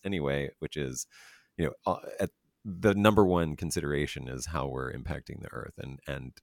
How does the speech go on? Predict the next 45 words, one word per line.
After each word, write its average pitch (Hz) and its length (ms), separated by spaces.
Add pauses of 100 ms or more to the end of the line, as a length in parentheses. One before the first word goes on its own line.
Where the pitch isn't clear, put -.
(120)
and 71 160
how 71 140
to - 80
minimize 60 500
that 50 240 (140)
and, 62 320
or, 80 260 (180)
you 85 120
know, 55 100 (100)
make 78 220
that 73 160
impact 73 420
beneficial, - 640
actually. - 380 (880)
And 87 440 (200)
<clears throat> - 180
if 143 1040
that 110 160
means 95 380
every 95 220
bottle 82 300
is 78 120
a 76 40
different, 78 400
slightly 87 340
different 78 280
shape, 101 440
then 107 340 (120)
I'm 113 160
cool 135 160
with - 160
that. - 240
You 92 80
know, 82 280 (320)
I 120 100
might 107 480
be - 80
unique 71 460
in 156 80
that, 240 340
<laughs> - 40
you 151 100
know, 139 160
there 120 200
might, 101 220